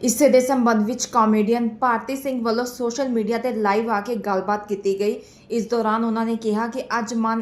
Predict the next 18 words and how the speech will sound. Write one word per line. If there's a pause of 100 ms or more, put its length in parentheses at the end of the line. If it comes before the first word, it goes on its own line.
ਇਹ
ਸਭ
ਦੇਖ
ਕੇ
ਬਹੁਤ
ਦੁਖੀ
ਹੋ
ਰਿਹਾ
ਹੈ, (340)
ਕਿਉਂਕਿ
ਮੈਂ
ਵੀ
ਪੰਜਾਬ
ਵਿੱਚ
ਹੀ
ਪੈਦਾ
ਹੋਈ
ਹਾਂ।